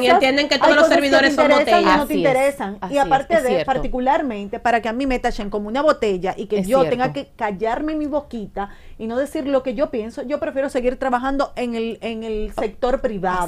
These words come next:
Speaker 3: Así es.
Speaker 2: que es lo que
Speaker 3: Te doy la
Speaker 2: hago,
Speaker 3: razón.
Speaker 2: de lo que vivo, gracias a Dios. Así que
Speaker 3: Es
Speaker 2: si
Speaker 3: más,
Speaker 2: usted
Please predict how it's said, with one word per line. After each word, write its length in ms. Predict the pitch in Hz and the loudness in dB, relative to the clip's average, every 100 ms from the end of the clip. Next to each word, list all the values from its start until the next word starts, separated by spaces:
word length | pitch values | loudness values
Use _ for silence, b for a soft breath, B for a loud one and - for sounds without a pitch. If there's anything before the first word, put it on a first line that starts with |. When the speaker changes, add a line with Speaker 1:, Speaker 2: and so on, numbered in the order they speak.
| 185 | -2
Speaker 3:
Así 100 | 160 | -4
es. 120 | 165 - - | -8 -8 -2
Speaker 2:
que 80 | |
es 160 | 233 233 | -2 2
lo 160 | 240 233 | 0 2
que 120 | 208 | 2
Speaker 3:
Te 100 | 196 | 4
doy 100 | 190 | 8
la 220 | 226 294 | 10 10
Speaker 2:
hago, 160 | 349 403 | 10 8
Speaker 3:
razón. 340 | 311 156 147 | 6 0 2
Speaker 2:
de 120 | 240 | 6
lo 200 | 247 233 | 6 4
que 200 | 247 214 | 2 0
vivo, 420 | 180 240 349 370 480 - | 2 4 6 8 6 4
gracias 480 | 233 233 240 277 - | 4 4 4 -2 -2
a 140 | 202 | -2
Dios. 480 | 180 240 466 523 - b b b | 0 2 4 2 -6 b b b
Así 400 | 226 233 - 262 | -4 -4 -6 -8
que 340 | - 277 254 277 | -2 2 6 6
Speaker 3:
Es 60 | |
Speaker 2:
si 100 | 240 | 4
Speaker 3:
más, 220 | 220 214 | 2 2
Speaker 2:
usted 240 | 190 277 | 4 2